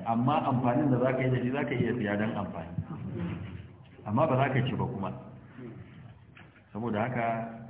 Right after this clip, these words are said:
a-, akwai abin da Allah Maɗaukakin Sarki lallai ya haramta shi, kuma ya haramta kuɗinsa.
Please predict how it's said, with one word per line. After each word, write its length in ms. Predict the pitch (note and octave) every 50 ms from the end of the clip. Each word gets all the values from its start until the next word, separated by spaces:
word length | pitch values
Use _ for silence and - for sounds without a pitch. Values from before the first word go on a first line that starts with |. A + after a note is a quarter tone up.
| - - - - - - - - A2+
a-, 240 | A#2 A2+ A#2 -
akwai 200 | A2 G#2+ C#3+ D#3 D#3+
abin 240 | C#3+ B2 B2+ C3 B2
da 80 | A2+ A2+
Allah 220 | B2+ A#2+ A#2+ A2
Maɗaukakin 560 | A2+ B2+ B2+ A#2+ A2 G#2+ G2+ F2 A#2 A#2 A2+ A#2
Sarki 320 | A#2+ A#2+ A2+ A#2+ B2+ A#2
lallai 320 | A#2 A#2+ A#2+ A#2+ A#2+ A#2+ B2
ya 140 | A#2+ B2 B2
haramta 560 | - C3 B2+ B2 G#2+ - B2 A#2+ A#2+ B2+ B2+
shi, 160 | B2 C3 - - - - - - - - - - - - - - - - - - -
kuma 180 | - A#2 C3 C3
ya 100 | C3 B2+
haramta 340 | C3 C#3 C3 B2 G2+ - - -
kuɗinsa. 480 | - A2 G#2 G#2+ G#2+ G#2 - G#2 -